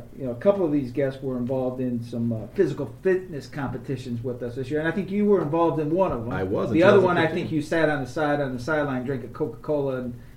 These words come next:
Speaker 1: and laughed as we kinda struggled across the finish line. But
Speaker 2: It, it did look painful.
Speaker 1: Yeah,
Speaker 2: I
Speaker 1: it was
Speaker 2: know
Speaker 1: very
Speaker 2: that.
Speaker 1: painful.
Speaker 2: Yeah.
Speaker 1: But,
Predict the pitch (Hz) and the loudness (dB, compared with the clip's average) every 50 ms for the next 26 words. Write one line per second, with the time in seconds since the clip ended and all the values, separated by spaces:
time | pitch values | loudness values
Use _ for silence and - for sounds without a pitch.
0 | - - 127 127 127 139 151 156 151 143 - 131 127 123 113 123 123 120 117 - | -12 -8 -4 -2 2 2 4 4 4 2 2 0 -2 -2 -2 -4 -4 -4 -4 -4
1 | 156 139 123 117 117 - 156 143 131 127 117 117 - 135 120 120 - - - - | -4 -4 -4 -4 -4 -2 -2 -2 -2 -2 -4 -4 -4 -6 -6 -6 -8 -10 -6 -4
2 | 165 156 139 117 131 123 123 123 120 - - - - - - - - - - - | -4 -4 -4 -6 -6 -6 -6 -6 -6 -10 -12 -16 -18 -16 -14 -8 -8 -6 4 6
3 | 247 254 202 175 156 - - 135 131 131 180 180 180 - - 151 135 127 113 92 | 8 10 10 8 6 4 0 -2 2 2 2 2 2 -2 -2 -2 -4 -2 -4 -2
4 | - 147 170 160 147 151 165 165 156 139 170 160 151 151 160 143 127 117 113 120 | 2 6 6 6 8 6 6 6 6 6 6 6 6 6 4 0 0 -2 -2 -6
5 | 107 - - - 147 165 160 156 151 - - - | -6 -8 -8 -2 0 4 6 6 4 4 -4 -12